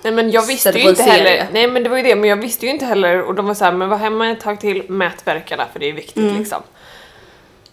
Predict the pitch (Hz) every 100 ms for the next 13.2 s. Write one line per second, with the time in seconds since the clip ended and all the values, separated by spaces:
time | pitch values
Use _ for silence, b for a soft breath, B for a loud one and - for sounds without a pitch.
0 | _ B B 226 214 220 214 208 202 190
1 | 180 170 180 - 202 170 170 202 165 160
2 | 165 175 - 190 160 160 165 160 165 175
3 | - 180 196 - 208 180 170 196 160 180
4 | 190 135 - - 170 - 131 - - -
5 | 160 175 196 156 147 - 143 151 - -
6 | - - 196 180 - B B B - 226
7 | 226 220 208 220 226 220 196 185 180 185
8 | 214 196 185 180 180 170 175 - 175 220
9 | 240 - - 220 220 220 - - - 196
10 | 254 220 269 285 - - 240 233 233 B
11 | B B 254 254 294 285 226 220 269 208
12 | - 165 - - 143 147 127 - 90 202
13 | 202